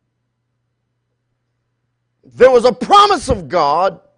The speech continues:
that in you he would place his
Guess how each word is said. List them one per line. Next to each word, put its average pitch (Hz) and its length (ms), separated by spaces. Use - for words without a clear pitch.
that - 360
in 415 280
you 233 720
he 370 440
would 277 460
place 302 1040
his 262 840